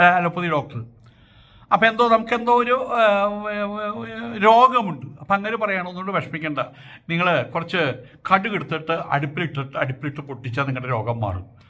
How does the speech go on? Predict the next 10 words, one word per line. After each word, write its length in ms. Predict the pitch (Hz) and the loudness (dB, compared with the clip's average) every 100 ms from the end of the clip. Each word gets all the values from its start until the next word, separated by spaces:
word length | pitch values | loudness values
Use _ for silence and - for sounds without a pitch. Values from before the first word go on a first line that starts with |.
| _ 190 | _ 0
നമ്മളത് 300 | 233 285 294 277 | 4 4 2 -2
ചെയ്യും. 320 | 269 302 285 - _ _ _ _ _ - | 0 0 0 -6 _ _ _ _ _ 0
കാരണം 200 | 151 185 | 0 2
എന്താ, 140 | 196 196 139 135 | 0 -2 -2 -6
എം 80 | 143 147 | -6 -6
ബി 80 | 175 | -6
ബി 80 | 180 180 | -4 -6
എസ് 160 | 196 180 | -6 -6
പഠിച്ച, 200 | 175 202 175 | -4 0 2
അപ്പുറം 260 | 147 - 185 | 0 -2 -4